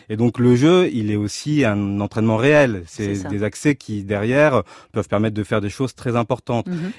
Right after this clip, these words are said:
Speaker 1: Et le ministre, le conseiller de Poutine, vient sur ce forum-là et il nous dit, mais ici, tous les gens sont blancs, tous les gens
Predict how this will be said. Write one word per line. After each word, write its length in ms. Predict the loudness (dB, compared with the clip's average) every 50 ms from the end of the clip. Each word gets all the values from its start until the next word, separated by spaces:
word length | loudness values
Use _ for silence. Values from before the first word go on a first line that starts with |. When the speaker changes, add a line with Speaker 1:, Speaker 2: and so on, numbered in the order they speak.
| _ _
Speaker 1:
Et 240 | -2 -2 -2 -2 -6 _ _ _ _ _ _
le 260 | _ -4 -4 -2 -2
ministre, 480 | 2 4 4 6 6 6 4 2 -2 -8
le 80 | -8 -6
conseiller 300 | -6 -6 -6 -4 -6 -8
de 80 | -8
Poutine, 320 | _ -14 -10 -6 -6 -4 -4
vient 400 | -6 -6 -2 2 2 4 2 2
sur 220 | -2 -6 -14 -10
ce 100 | -10 -10
forum-là 640 | -6 -4 -4 -2 -2 -2 0 0 2 2 0 0 -2 -4
et 80 | -4
il 80 | -2 -2
nous 100 | -2 -2
dit, 100 | -2 -2
mais 160 | -2 -2 -2
ici, 460 | -4 -6 -8 -10 -8 -6 -6 -6 -8 -8
tous 100 | -8 -8
les 140 | -6 -6
gens 140 | -6 -8 -10
sont 160 | -10 _ -10
blancs, 420 | -8 -4 -2 0 0 0 0 -2 -2
tous 140 | -4 -6 -4
les 120 | -4 -4
gens 300 | -2 -2 -2 0 -2 -4